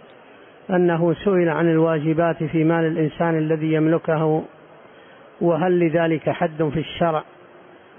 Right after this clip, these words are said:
وما مقداره وصفته؟ قال: فأجبت بأن الشارع بين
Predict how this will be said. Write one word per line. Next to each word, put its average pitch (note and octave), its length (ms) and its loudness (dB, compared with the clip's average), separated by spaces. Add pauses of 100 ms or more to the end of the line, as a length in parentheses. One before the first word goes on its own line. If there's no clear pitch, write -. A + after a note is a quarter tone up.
(140)
وما F3 380 2
مقداره E3 720 0
وصفته؟ D#3+ 1080 0 (1040)
قال: E3+ 300 0
فأجبت F3 880 0 (800)
بأن F3+ 380 2
الشارع E3+ 640 0
بين E3+ 360 2